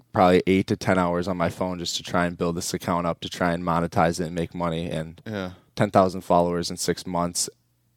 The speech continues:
Speaker 1: in terms of monetizing isn't that great. So, you know, it took me a while to, like, figure out how to do it. And then I started making different parody accounts, different themed pages that were more successful, where I was able to grow a larger following. And then I think I got,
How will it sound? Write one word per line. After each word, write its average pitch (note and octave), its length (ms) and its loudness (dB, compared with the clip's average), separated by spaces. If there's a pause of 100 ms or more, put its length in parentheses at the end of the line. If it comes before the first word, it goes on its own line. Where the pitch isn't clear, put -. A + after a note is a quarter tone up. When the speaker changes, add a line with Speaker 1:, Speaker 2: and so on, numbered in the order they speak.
(260)
Speaker 1:
in G#2 100 -2
terms A2 300 2
of F2 140 0
monetizing F#2+ 680 4
isn't F2 300 -4
that E2 220 2
great. E2+ 420 2 (460)
So, F#2+ 280 0
you F#2+ 120 0
know, F#2+ 120 0
it F#2+ 80 -2
took - 200 0
me A#2 80 -2
a G#2+ 80 4
while G#2 240 10
to, G#2 60 6
like, F#2+ 180 4
figure G2 300 6
out F2+ 160 6
how G2+ 100 4
to F2+ 80 4
do F#2+ 260 0
it. F#2 80 6
And F2+ 100 0
then F#2 80 2
I F2+ 100 4
started G2 260 0
making F2+ 420 -2
different F2+ 400 0
parody F2+ 360 6
accounts, F2+ 420 -2
different F#2 340 -6
themed F#2 240 -4
pages F2 440 0
that E2 320 2 (520)
were F#2 80 -6
more F2+ 200 -4
successful, F#2+ 560 0
where F2+ 120 2
I - 20 2
was F2 120 -2
able F2+ 200 2
to F2 100 -4
grow F2 320 0
a E2 40 0
larger E2+ 320 -2
following. F2+ 640 2 (720)
And G2 140 -2
then G2 100 2
I F#2+ 120 6
think - 260 2
I G2 100 8
got, F#2 360 8